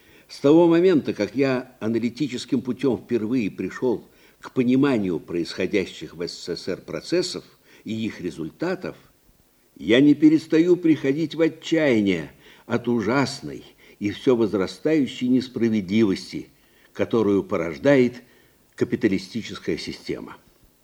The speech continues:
Само возникновение С С С Р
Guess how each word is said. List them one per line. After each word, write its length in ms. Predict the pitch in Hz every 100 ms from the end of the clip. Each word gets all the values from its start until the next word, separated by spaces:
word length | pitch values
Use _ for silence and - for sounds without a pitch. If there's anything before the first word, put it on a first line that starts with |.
| _ _ _ _ _ _ _ _ -
Само 360 | - 156 220
возникновение 1080 | 214 175 202 - 214 202 190 127 101 98 107
С 60 | -
С 260 | - 87
С 120 | -
Р 180 | 180 147